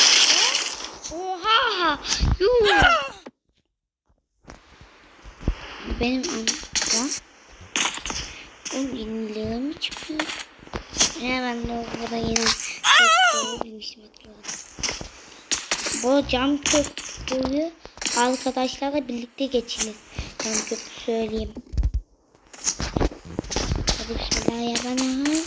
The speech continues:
Lan! Ay ben senin. Evet. Arkadaşlar ben bunu yapmışım da. O zaman başka oyuncular vardı.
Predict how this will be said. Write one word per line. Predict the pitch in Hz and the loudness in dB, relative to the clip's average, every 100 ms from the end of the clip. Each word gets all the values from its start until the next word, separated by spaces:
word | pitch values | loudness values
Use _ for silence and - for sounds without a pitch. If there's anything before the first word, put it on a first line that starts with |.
| - - 339 | 0 0 4
Lan! | 311 453 784 - - - - - | 6 6 6 4 4 0 4 4
Ay | 679 784 740 | 6 6 6
ben | 740 - | 4 0
senin. | 640 605 587 - 831 807 698 622 539 - _ _ _ _ _ _ _ _ - - - - - - - - | 2 2 2 4 8 8 8 2 -8 -20 _ _ _ _ _ _ _ _ -20 -18 -18 -20 -20 -14 -10 -2
Evet. | - - - - - - - 220 220 - - - - - - - - - - - - - - - | 2 4 2 -8 -14 -14 -12 -10 -12 -12 -20 -16 -12 -8 -8 -2 -2 -2 -8 -12 -16 -16 -8 -6
Arkadaşlar | - 302 294 269 | 0 2 4 2
ben | 277 285 262 | 2 2 2
bunu | 269 285 240 | 0 0 0
yapmışım | 226 - - 262 262 - 330 285 | -2 -4 -4 -2 -2 -4 -6 -8
da. | 220 - - - - - | -8 -12 -16 -14 -14 -10
O | 247 | 0
zaman | 294 320 269 | 2 4 4
başka | 247 247 - - | 2 2 -2 0
oyuncular | 294 277 262 269 | 2 2 0 -4
vardı. | 247 214 208 - | -4 -6 -6 -10